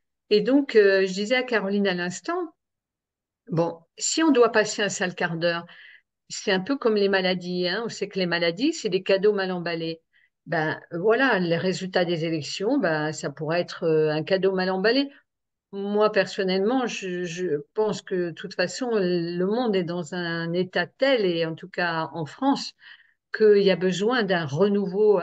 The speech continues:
absolument complet et que donc on ne peut pas savoir. Qui es-tu pour <laughs> savoir ce qui est bien ? Donc, ce qui est bien pour tous, tu sais ce qui est bien pour toi.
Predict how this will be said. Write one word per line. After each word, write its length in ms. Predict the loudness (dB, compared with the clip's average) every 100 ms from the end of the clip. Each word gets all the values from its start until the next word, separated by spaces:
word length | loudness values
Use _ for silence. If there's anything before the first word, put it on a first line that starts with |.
| 0
absolument 720 | -4 -4 -6 -4 -2 -2 -4
complet 600 | -6 -6 -6 0 0 0 -6 -20 _
et 140 | -10 -6
que 120 | -2
donc 360 | 2 2 2
on 120 | -2 -2
ne 120 | -2
peut 240 | -2 -4 -2
pas 160 | -4 -4
savoir. 720 | -4 -8 0 0 0 -2 -8 -14 _ _ _ _
Qui 160 | -8 -2 4 4 4 _
es-tu 360 | -12 -10 2 6 6 4 2
pour 200 | 2 2
<laughs> 20 |
savoir 580 | -10 -6 -6 -2 -2 -2 -4
ce 80 | -2
qui 240 | -4 -2 2
est 260 | 4 4
bien ? 400 | 0 -4 -2 -4 -10 -16 -16 -18 -20 _
Donc, 400 | 2 4 4 -4 _ _ _ _ _ _
ce 140 | -16
qui 100 | -8
est 60 | -2
bien 180 | 0 0
pour 220 | -2 -6
tous, 380 | -8 -6 -10 -20 _ _ _ -16
tu 180 | -12
sais 220 | -4 -2 -2
ce 100 | -4
qui 140 | -6
est 60 | -4
bien 320 | -2 -2 -4 _
pour 220 | -8 -8
toi. 340 | -8 -8 -8